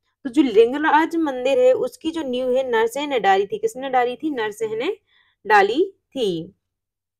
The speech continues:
घोड़े को दागने की प्रथा किसने शुरू की थी? किसकी? घोड़े को दागने की प्रथा किसने शुरू की थी? अलाउद्दीन ने। किसने की थी?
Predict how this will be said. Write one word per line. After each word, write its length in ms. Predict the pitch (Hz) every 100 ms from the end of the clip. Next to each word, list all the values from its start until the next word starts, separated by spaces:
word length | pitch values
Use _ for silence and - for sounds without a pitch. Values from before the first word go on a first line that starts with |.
| _ _ _ _ _ _ _
घोड़े 360 | 196 262 294 349
को 140 | 359
दागने 460 | 269 254 254 277 339
की 120 | 330
प्रथा 320 | 320 466 480
किसने 360 | 539 508 254 277
शुरू 240 | 262 196 190
की 240 | 185 185
थी? 160 | 190 190
किसकी? 460 | _ 240 - 294 392 302
घोड़े 340 | 302 453 440 440
को 160 | 339
दागने 600 | 240 180 214 220 233 247 233
की 220 | - 262 -
प्रथा 300 | 220 - 247
किसने 380 | 226 226 262 294
शुरू 220 | 247 220
की 200 | - 202
थी? 220 | 185 247 294
अलाउद्दीन 680 | - 202 185 185 165 185 175
ने। 180 | 170 175
किसने 320 | 233 226 254
की 200 | 240 240
थी? 200 | 220 311